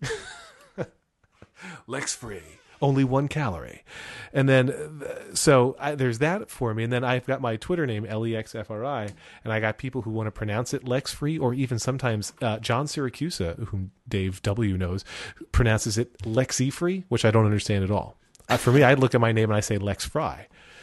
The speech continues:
Speaker 2: But that's, so anyway, I did not go with Lex Free, which is the closest I think Friedman can get to having a last name nickname.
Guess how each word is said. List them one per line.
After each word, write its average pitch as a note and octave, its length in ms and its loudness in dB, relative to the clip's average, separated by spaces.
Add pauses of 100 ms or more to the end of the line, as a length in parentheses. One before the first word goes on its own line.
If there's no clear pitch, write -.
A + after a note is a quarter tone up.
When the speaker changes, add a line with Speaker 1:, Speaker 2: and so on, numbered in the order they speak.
(160)
Speaker 2:
But D#2+ 200 -6 (360)
that's, - 480 -10 (220)
so - 140 6
anyway, G#2 400 4
I B2 80 4
did B2 140 6
not C3+ 180 6
go C3 120 6
with A2+ 140 6
Lex A2+ 280 2
Free, A2 240 2
which F#2+ 160 -2
is G#2 100 -2
the A2 60 -4
closest A2 380 0
I G2+ 40 -2
think F#2+ 220 -4
Friedman F#2+ 400 -2
can F#2+ 140 -4
get F#2+ 180 -2
to G2 80 -6
having F#2 280 -4
a E2+ 80 -4
last F2+ 300 -4
name F2 160 0
nickname. F2 400 -4